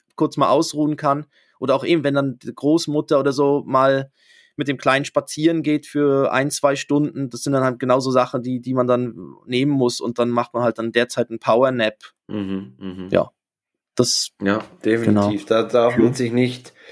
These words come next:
Speaker 2: nicht zu, zu schön sein,
Speaker 1: Auf
Speaker 2: diese Hilfe
Speaker 1: genau, auf
Speaker 2: anzunehmen.
Speaker 1: keinen Fall.
Speaker 2: Ja.
Speaker 1: Genau, auf keinen Fall. Das, das, das ist wirklich, also das merken wir jetzt auch, da, da, das, das gibt eben dann auch, das ist auch das Breileid nachher noch, was ich noch erzähle, eben dadurch, ja, dass man da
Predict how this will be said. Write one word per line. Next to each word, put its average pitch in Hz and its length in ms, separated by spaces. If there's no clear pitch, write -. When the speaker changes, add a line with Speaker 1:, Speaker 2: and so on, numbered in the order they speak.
Speaker 2:
nicht 127 340
zu, 117 300
zu - 240
schön 123 360
sein, 110 400
Speaker 1:
Auf 135 200
Speaker 2:
diese 110 220
Hilfe 117 380
Speaker 1:
genau, 143 200
auf 110 180
Speaker 2:
anzunehmen. 98 80
Speaker 1:
keinen 123 240
Fall. 113 320
Speaker 2:
Ja. 101 400
Speaker 1:
Genau, 113 340
auf 110 140
keinen 127 240
Fall. 120 160
Das, 123 180
das, 131 220
das 131 340
ist 123 120
wirklich, 151 440
also 123 160
das 135 160
merken 143 340
wir 135 80
jetzt 143 220
auch, 117 180
da, 127 280
da, 127 140
das, - 280
das 139 140
gibt 165 220
eben 143 100
dann 131 160
auch, 127 160
das 147 140
ist 156 60
auch 143 60
das 143 180
Breileid 143 480
nachher 135 280
noch, 110 140
was 120 100
ich 117 60
noch 120 100
erzähle, 101 380
eben 113 120
dadurch, - 540
ja, - 180
dass - 120
man 120 140
da 117 260